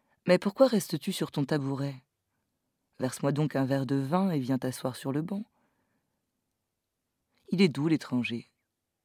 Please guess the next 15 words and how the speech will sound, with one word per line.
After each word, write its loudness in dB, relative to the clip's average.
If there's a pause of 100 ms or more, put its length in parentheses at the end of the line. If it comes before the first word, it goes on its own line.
(280)
C'est -6
un 4
Égyptien ? -4 (1800)
Non, 4 (160)
les 0
autres -2
l'appellent -2
l'Achéen. 0 (800)
D'ailleurs, 8
Issé 0
Sinac 2
doit 6
le 4
voir 2
demain. 0